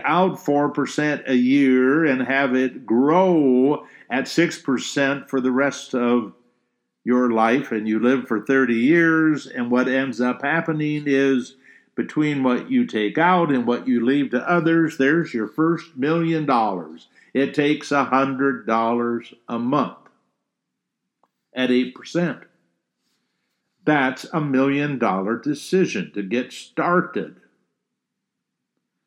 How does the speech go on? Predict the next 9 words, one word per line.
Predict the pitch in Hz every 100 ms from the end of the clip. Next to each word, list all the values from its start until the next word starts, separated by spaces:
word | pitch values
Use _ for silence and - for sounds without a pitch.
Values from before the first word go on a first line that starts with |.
| _ _ _ -
In |
a | 104
while, | 120 165 135 143
I'll | 131
be | 123
talking | 120 139 123 - 120
about | 117 117 113 113
starting | - - 135 131 117 117 113 113 -
at | 110 110